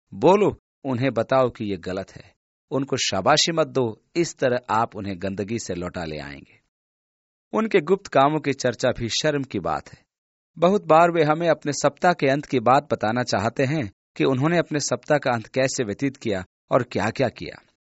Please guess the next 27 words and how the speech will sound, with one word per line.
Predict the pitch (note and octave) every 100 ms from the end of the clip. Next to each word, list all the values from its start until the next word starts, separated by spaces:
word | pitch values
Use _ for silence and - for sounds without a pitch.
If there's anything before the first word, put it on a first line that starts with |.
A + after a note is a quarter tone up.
| _ -
इन | A3
गुप्त | D3 F#3 -
कामों | D3 A#2 A#2+ D#3
की | -
चर्चा | B2 A#2 G#2 -
शर्मनाक | A2 - G2 F#2+ F#2+ G2
होती | - D#2+ E2+
है, | D2+ - _ _ _ -
लेकिन | F#3 E3
सभी | - D3 D3+
चीजें | D3 C3 C3 D#3
जो | C3
प्रकट | - A2+ - F#3 -
में | F#2
हैं | A2+ B2+ - _ -
और | A#2
ज्योति | G2+ C3+ E3+ G#3
के | F#3+
द्वारा | C3+ A#2+ B2+ B2+
उजागर | G2+ F#2 B2+ C#3+
की | C3 A#2 A2
गई | G2+ F#2+
हैं, | F#2 E2 -
ठीक | - - -
है। | - - _ _ _ _ _ -
"जो | F#2+ D3+
कुछ | D3+